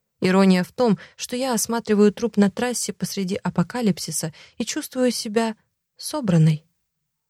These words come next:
Снимаю с него все, оставляю только нижнее белье —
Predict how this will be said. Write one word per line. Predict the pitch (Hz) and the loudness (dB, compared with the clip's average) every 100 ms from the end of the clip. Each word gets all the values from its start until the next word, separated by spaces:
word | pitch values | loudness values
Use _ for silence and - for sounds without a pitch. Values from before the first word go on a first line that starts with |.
| _ _ _ _ | _ _ _ _
Снимаю | - 233 233 226 220 | 0 4 6 6 2
с | 220 | 2
него | 214 208 | 4 4
все, | - 262 185 151 _ _ - | 0 -2 -2 -4 _ _ -6
оставляю | 214 - 247 277 247 | -6 -4 -2 0 0
только | - 220 196 | 0 0 6
нижнее | 190 208 196 202 | 8 10 8 6
белье — | 196 220 180 156 | 6 4 6 4